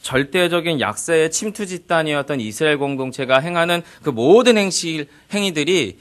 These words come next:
비상식적이었다는 거예요. 지켜야 하는 쪽이 아니라 공격해야 되는 쪽이었던 이스라엘 입장에서는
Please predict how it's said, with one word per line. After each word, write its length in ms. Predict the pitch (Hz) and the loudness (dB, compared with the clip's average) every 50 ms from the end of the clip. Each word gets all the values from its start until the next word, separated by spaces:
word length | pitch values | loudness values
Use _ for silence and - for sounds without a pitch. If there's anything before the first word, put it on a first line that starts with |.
| _ _ - | _ _ -16
비상식적이었다는 1200 | - - 143 147 143 185 190 196 - - - - 196 180 165 165 160 151 - 139 123 117 107 92 | -6 -4 -4 -4 -2 -4 -4 -4 -6 -8 -4 -2 -2 0 2 0 -2 0 -2 -4 -4 -4 -6 -8
거예요. 220 | 87 85 82 80 90 - _ _ _ _ _ _ _ _ _ _ _ _ - | -10 -12 -14 -16 -18 -20 _ _ _ _ _ _ _ _ _ _ _ _ -4
지켜야 580 | - - 147 - - 196 190 196 202 202 196 | -2 -2 -2 0 2 4 6 6 8 6 6
하는 240 | 196 196 196 196 185 | 4 4 2 0 -2
쪽이 300 | - 196 196 190 180 190 | 0 0 0 2 4 4
아니라 540 | 170 151 143 147 160 185 180 151 120 95 - - - - _ _ | 4 4 4 4 4 4 6 6 4 2 0 -8 -20 -20 _ _
공격해야 680 | - 147 151 156 175 185 202 202 202 - 196 196 190 185 | -6 -4 -2 0 2 2 2 2 2 -2 2 4 4 4
되는 260 | 180 180 180 175 175 | 4 4 2 0 0
쪽이었던 500 | 175 185 180 165 170 165 156 156 160 147 | 0 -2 0 2 2 2 2 2 0 -2
이스라엘 480 | 127 117 117 - 156 151 151 147 147 131 | -2 -4 -6 -4 0 2 2 2 2 0
입장에서는 760 | 131 127 - 131 123 120 117 110 139 165 180 175 147 110 98 | -4 -4 -4 -6 -4 -4 -6 -6 -6 -6 -4 -4 -6 -6 -8